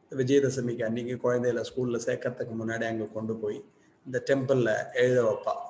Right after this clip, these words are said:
ஆனா, அவன்னா, like that, அதெல்லாம் உங்களுக்கு தெரிஞ்சது தான். அதுதான் நவராத்திரியின் பொழுது வீடுகளில் கொலு வைக்கப்பட்டு,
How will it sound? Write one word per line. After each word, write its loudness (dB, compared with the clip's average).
ஆனா, -2
அவன்னா, -2
like -4
that, -10
அதெல்லாம் -2
உங்களுக்கு -4
தெரிஞ்சது -2
தான். -2
அதுதான் -8
நவராத்திரியின் 2
பொழுது -2
வீடுகளில் 0
கொலு 0
வைக்கப்பட்டு, -4